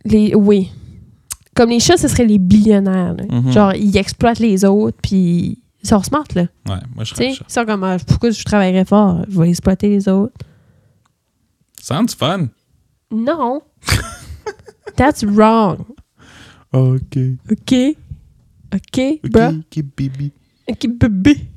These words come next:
Speaker 2: Ok, baby.
Speaker 1: Ouais, fait que c'est ça. Hein ?
Speaker 2: Hein ?
Speaker 1: T'en veux-tu une autre ?
Speaker 2: Une dernière.
Speaker 1: Ok, dernière. Si tu peux rendre une chose non comestible, comestible, je choisirais quoi ?
Speaker 2: Hmm.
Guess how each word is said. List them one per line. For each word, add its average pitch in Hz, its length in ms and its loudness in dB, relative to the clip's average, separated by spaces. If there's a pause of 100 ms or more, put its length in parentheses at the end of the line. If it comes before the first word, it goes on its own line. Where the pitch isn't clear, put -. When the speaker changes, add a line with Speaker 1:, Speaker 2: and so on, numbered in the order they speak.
(160)
Speaker 2:
Ok, 160 140 -4
baby. 147 400 -6 (380)
Speaker 1:
Ouais, 294 120 0
fait 240 140 -4
que - 60 -12
c'est 214 80 -14
ça. 226 260 -6 (1600)
Hein ? 240 200 -6 (300)
Speaker 2:
Hein ? 131 280 0 (1500)
Speaker 1:
T'en 220 100 -12
veux-tu 214 220 -6
une 226 100 -4
autre ? 320 220 -8 (720)
Speaker 2:
Une 120 80 0
dernière. 117 320 0 (300)
Speaker 1:
Ok, 220 140 2
dernière. 202 400 -2
Si - 140 -12
tu - 60 0
peux 285 120 0
rendre 277 220 -2
une 254 100 -4
chose 254 360 0
non 226 120 2
comestible, 220 640 2
comestible, 214 580 0
je - 60 -10
choisirais 190 400 2
quoi ? 196 140 0 (200)
Speaker 2:
Hmm. 160 680 0